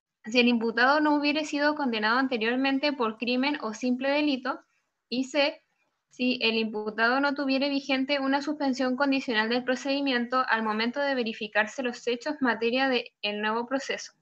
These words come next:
La presencia del defensor del imputado en la audiencia en que se ventilare la solicitud de suspensión condicional de procedimiento constituirá un requisito de validez de la misma.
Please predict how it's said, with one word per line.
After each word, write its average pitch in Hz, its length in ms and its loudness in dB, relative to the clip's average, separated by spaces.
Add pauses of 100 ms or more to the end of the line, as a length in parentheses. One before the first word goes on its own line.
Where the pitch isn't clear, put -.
(920)
La 226 160 2
presencia 302 560 0
del 330 100 2
defensor 247 480 0
del 269 160 2
imputado 285 640 2
en 226 160 0
la 214 60 4
audiencia 240 720 2
en 220 160 -4
que 226 120 -2
se 233 120 -4
ventilare 220 760 2
la 226 320 4
solicitud 262 480 0
de 233 80 2
suspensión 233 560 -4
condicional 269 520 0
de 220 80 -2
procedimiento 277 840 0
constituirá 254 840 2
un 262 180 2
requisito 254 540 -2
de 269 120 4
validez 214 440 0
de 233 100 0
la 262 140 2
misma. 277 320 -2